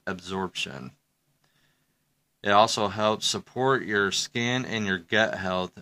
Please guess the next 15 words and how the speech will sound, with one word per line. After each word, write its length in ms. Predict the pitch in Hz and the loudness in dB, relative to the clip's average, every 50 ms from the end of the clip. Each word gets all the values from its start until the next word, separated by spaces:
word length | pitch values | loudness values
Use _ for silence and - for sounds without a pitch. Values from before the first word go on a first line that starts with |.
| - - | -16 -10
and 160 | - 107 101 | -8 -4 -2
improves 640 | 98 98 92 - - 113 110 110 110 110 107 95 - | -2 -2 -4 -4 -4 -4 -2 -2 -2 -4 -6 -8 -8
overall 580 | - 104 104 98 98 104 101 98 101 98 98 92 | -4 -4 -4 -2 0 2 2 4 4 2 2 0
health, 380 | - 98 98 101 98 92 - - | -2 -4 -4 -4 -4 -4 -8 -10
wellness, 680 | 90 87 95 98 101 101 104 104 104 101 98 - - - - | -8 -4 -2 -2 -2 -2 -2 -4 -6 -6 -6 -8 -10 -10 -10
and 460 | - 101 107 110 110 110 110 107 101 - _ _ _ _ _ _ _ | -6 -4 -2 -2 -2 -2 -4 -4 -8 -12 _ _ _ _ _ _ _
immune 440 | - 104 98 98 95 98 98 98 95 | -8 -6 -4 -4 -2 -2 -2 -4 -4
response. 1040 | 92 90 - - - - _ - 98 95 92 80 - - _ - - - - - - _ _ _ _ _ _ _ _ _ _ _ _ - _ _ _ _ - | -4 -4 -4 -6 -6 -6 _ -2 0 0 0 -2 -4 -8 _ -8 -6 -6 -6 -6 -10 _ _ _ _ _ _ _ _ _ _ _ _ -20 _ _ _ _ -4
Now, 140 | 104 101 95 | -2 -2 -2
please 300 | - - 127 123 110 - | 0 0 0 0 2 2
go 160 | 117 117 107 | 2 2 2
check 280 | 95 - 123 117 - - | 2 4 2 2 4 6
out 200 | 110 107 104 - | 6 6 4 4
this 140 | 110 98 | 0 2
site 460 | - - - 117 110 117 135 151 - | 4 4 6 6 6 6 6 4 0